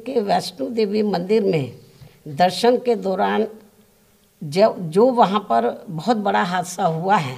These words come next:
जिसमें कई लोगों की मृत्यु हो गई है व बड़ी संख्या में लोग वहाँ बुरी तरीके से घायल भी हो गए हैं। ये अति दुखद घटना है।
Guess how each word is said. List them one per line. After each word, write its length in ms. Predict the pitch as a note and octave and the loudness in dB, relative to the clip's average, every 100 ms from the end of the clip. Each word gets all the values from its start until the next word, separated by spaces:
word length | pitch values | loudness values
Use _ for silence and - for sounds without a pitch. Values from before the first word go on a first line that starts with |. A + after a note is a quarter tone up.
| - - _ _ _ _ - | -16 -20 _ _ _ _ -8
जिसमें 500 | D3 G3+ G#3+ G#3 G#3 | -4 -2 0 -2 -2
कई 220 | G3 A3+ | 0 0
लोगों 340 | A3 G3 F#3+ G3+ | 0 -2 -2 -4
की 180 | A#3 | -4
मृत्यु 420 | F#3+ F3 E3 A3+ F#3+ | -4 -4 -4 -2 0
हो 120 | G3+ | 0
गई 220 | G#3 F#3+ | 0 -2
है 200 | G3 A#3 - - _ _ - | -2 -4 -8 -20 _ _ -4
व 140 | F3+ | -2
बड़ी 300 | F3+ G3 A3 B3 | 0 2 0 0
संख्या 440 | G#3+ G3+ G#3 G3+ | 0 -2 0 0
में 140 | G#3 G3+ | 0 -2
लोग 280 | G3 F#3 | -2 -2
वहाँ 240 | G3+ F#3+ F3 | -2 -2 -2
बुरी 240 | F#3+ G#3+ | -4 -4
तरीके 460 | G#3+ F#3 F#3 F#3+ F#3+ | -4 -6 -6 -6 -8
से 380 | - F#3+ A#3+ - _ _ E3 | -6 -6 -8 -16 _ _ -8
घायल 360 | F3 F#3 F#3+ | -4 -2 -2
भी 180 | F3+ F3+ | -4 -6
हो 160 | D#3 D#3+ | -4 -6
गए 160 | D#3+ | -6
हैं। 200 | C#3 A#2+ - _ _ _ _ _ _ _ _ - | -8 -10 -18 _ _ _ _ _ _ _ _ -12
ये 200 | D3+ G3 | 0 2
अति 280 | F#3+ - G#3 | 2 0 -4
दुखद 500 | F3+ - F#3 F3+ - G3 | -4 -8 -8 -8 -14 -16
घटना 400 | A#2+ D#3 F#3 G3 | -10 -6 -4 -4
है। 220 | C#3 | -6